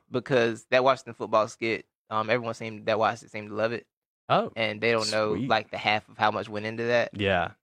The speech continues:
Speaker 1: And how, well, how much and how little went into that. Because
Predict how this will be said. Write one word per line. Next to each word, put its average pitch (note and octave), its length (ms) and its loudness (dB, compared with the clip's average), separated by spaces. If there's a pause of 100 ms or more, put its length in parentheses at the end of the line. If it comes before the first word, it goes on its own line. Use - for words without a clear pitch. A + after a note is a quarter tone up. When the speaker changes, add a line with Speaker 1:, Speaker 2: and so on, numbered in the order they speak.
Speaker 1:
And A2+ 120 -4
how, G#2+ 180 4
well, C#3+ 120 6
how E3 140 6
much D#3+ 200 2
and D#3 160 4
how C#3+ 120 6
little C3 220 0
went D3+ 100 0
into E3+ 160 -4
that. F#3 300 2 (400)
Because C3 440 2